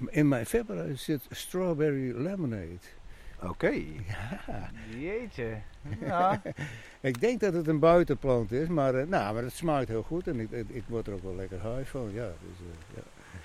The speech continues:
Speaker 1: Een vaporizer is natuurlijk wel verraderlijk, want ik heb ook zo'n grote, zo'n glazen, hè, zo'n waterpijp. En, eh, dan voor je het weet heb je natuurlijk een lel naar binnen gewoon. En dan, eh,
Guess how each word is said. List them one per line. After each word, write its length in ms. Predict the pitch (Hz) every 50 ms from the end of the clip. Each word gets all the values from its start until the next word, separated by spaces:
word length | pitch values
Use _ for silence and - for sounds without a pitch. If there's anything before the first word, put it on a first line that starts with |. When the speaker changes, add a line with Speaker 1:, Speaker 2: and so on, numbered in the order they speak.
| - - - - -
Speaker 1:
Een 80 | - -
vaporizer 560 | - 170 196 180 180 165 160 160 160 147 151
is 80 | 156 147
natuurlijk 280 | 147 131 143 131 147
wel 100 | 175 175
verraderlijk, 640 | - - 147 135 151 165 175 180 156 123 117 120 131
want 120 | 131 123
ik 100 | 131 113
heb 100 | 131 127
ook 120 | 143 147 -
zo'n 160 | - 139 -
grote, 460 | - 156 156 165 180 160 127 113 117
zo'n 200 | - - 131 113
glazen, 460 | - - 135 139 139 135 127 107 113 113
hè, 100 | 120 139
zo'n 180 | - 131 117
waterpijp. 600 | 107 117 120 131 127 123 107 - 98 90 95 120 135 - - - - - - - - - - - - -
En, 300 | - - 113 110 110 107 101 104 107 101 104
eh, 100 | 101 101 104 98 - -
dan 220 | 110 113 113 104
voor 340 | - - - - - 156 123
je 80 | 120 117
het 120 | 110 110
weet 220 | 123 127 123 120
heb 160 | 113 123 120 113
je 60 | 117
natuurlijk 420 | 120 120 117 113 127 117 123 120
een 100 | 120 123
lel 260 | 131 143 147 143 135
naar 140 | 123 120 113 110
binnen 320 | 143 180 185 165 143 120
gewoon. 400 | - 113 101 98 95 104 113 120
En 140 | 117 117 117
dan, 240 | 113 110 107 110 110
eh, 80 | 110